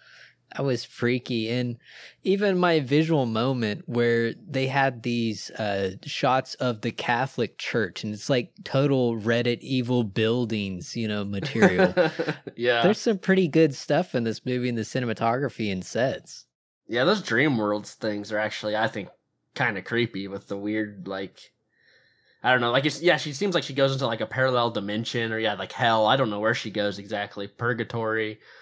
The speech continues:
Speaker 2: But, yeah, and there's, like, all, yeah, just this creepy, it gets all gray and dusty, and there's, yeah, bugs crawling around and stuff.
Speaker 1: It reminded me of, like, some Jacob's Ladder stuff.
Speaker 2: <laughs> It did,
Speaker 1: A
Speaker 2: yeah.
Speaker 1: little bit, where it's just so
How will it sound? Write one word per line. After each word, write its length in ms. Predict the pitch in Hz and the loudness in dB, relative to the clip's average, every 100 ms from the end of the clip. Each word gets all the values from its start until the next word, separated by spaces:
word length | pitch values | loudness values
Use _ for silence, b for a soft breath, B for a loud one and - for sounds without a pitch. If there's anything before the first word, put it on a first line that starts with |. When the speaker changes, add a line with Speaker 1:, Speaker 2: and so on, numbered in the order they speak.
| B - | B -2
Speaker 2:
But, 320 | 120 110 104 | 2 2 2
yeah, 260 | 117 113 104 | 2 2 0
and 160 | 120 | 0
there's, 140 | 131 131 | 2 2
like, 120 | 117 | 2
all, 240 | 117 120 | 2 0
yeah, 140 | 120 110 | 0 -2
just 220 | 107 - | -4 -8
this 160 | 110 - | -10 -6
creepy, 380 | - 123 123 | -2 -2 0
it 20 | 117 | 0
gets 180 | 135 | 0
all 140 | 123 120 | 2 0
gray 420 | 117 117 117 113 | 0 0 2 0
and 140 | 110 | 0
dusty, 500 | 110 110 - - 113 | 0 0 -2 -8 -6
and 100 | 110 | -6
there's, 140 | 107 104 | -6 -6
yeah, 200 | 98 90 | -6 -8
bugs 460 | 98 101 101 104 | -8 -6 -4 -6
crawling 300 | - 107 101 | -8 -6 -6
around 320 | 98 101 101 104 | -6 -6 -6 -8
and 100 | 98 | -10
stuff. 500 | - 107 104 - _ _ _ _ _ _ - | -8 -6 -6 -10 _ _ _ _ _ _ 0
Speaker 1:
It 140 | 156 | 2
reminded 680 | 175 170 156 151 185 180 123 | 4 0 2 2 2 2 0
me 200 | 123 123 | -2 2
of, 200 | 117 107 | 0 0
like, 260 | 120 110 | 0 0
some 300 | - 131 110 | -2 -6 -6
Jacob's 540 | 98 117 113 147 113 - | -4 -2 0 0 -2 -2
Ladder 680 | 107 101 107 104 95 90 - _ | 0 2 2 0 -2 -4 -8 _
stuff. 720 | - - - 87 - - - - | -18 -12 -8 -6 -8 -14 -18 -20
Speaker 2:
<laughs> 80 | _ | _
It 160 | 143 156 | -6 0
did, 380 | 160 185 160 123 | 2 4 2 0
Speaker 1:
A 60 | |
Speaker 2:
yeah. 200 | 143 143 | 0 2
Speaker 1:
little 160 | 101 95 | 2 0
bit, 340 | 98 95 95 - - | -2 -2 -4 -10 -6
where 220 | 120 123 | -2 0
it's 200 | 120 - | -2 -2
just 300 | - 147 - | 0 0 0
so 600 | - - 147 147 139 - | -4 2 4 4 0 -4